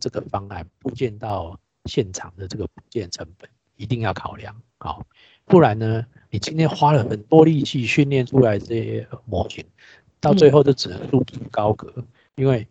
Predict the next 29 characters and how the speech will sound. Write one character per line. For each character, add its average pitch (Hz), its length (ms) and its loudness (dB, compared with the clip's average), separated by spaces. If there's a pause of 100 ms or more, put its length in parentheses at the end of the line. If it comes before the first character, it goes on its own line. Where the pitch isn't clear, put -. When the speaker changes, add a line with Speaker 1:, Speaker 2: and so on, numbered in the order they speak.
(360)
Speaker 1:
实 - 100 -8
在 127 160 0
建 120 160 -2 (120)
不 - 80 -20
下 95 200 -12
去， - 240 -14 (160)
哦， - 220 -12
可 92 100 -12
能 98 40 -10
Speaker 2:
嗯 202 560 2 (200)
哼。 - 100 -10 (140)
Speaker 1:
光 131 160 2 (240)
这 - 120 0
个 117 200 2
方 123 300 0
案 120 200 -2 (360)
每 98 240 -8
年 101 320 -8
会 131 140 4
帮 123 180 2
我 107 160 2
省 - 200 -2 (440)
一 98 140 -4
万 107 240 6
块 92 240 0
而 80 180 -4
已， 80 100 -8 (360)
但 131 120 4
是 131 100 0